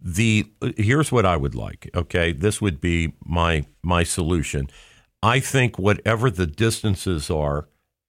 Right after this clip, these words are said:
involving space between the protesters and the place they're protesting, if, if there is a Supreme Court sanctified,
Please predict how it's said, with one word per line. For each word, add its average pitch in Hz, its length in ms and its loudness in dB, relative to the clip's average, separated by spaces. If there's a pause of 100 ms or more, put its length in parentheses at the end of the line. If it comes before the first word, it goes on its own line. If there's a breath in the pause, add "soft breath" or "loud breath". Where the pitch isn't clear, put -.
involving 87 760 0 (1000)
space - 760 0 (260)
between 95 360 0
the 90 60 0
protesters 104 920 0 (480 soft breath)
and 95 180 2
the 85 80 0
place 104 400 0
they're 98 140 0
protesting, 82 880 0 (200)
if, 98 300 0
if 104 180 0
there 117 340 2
is 110 360 2
a 90 80 -2
Supreme 110 480 -4
Court 107 400 0 (840 soft breath)
sanctified, 110 1120 2